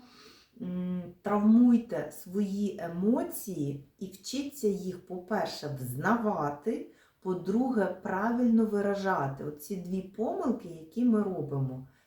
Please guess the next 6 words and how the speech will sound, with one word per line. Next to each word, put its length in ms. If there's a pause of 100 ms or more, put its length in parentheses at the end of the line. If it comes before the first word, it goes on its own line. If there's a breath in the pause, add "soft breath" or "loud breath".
Свої 500
емоції 800 (1040)
ідентифікувати 1400 (120)
і 60
потім, 640 (140)
е, 300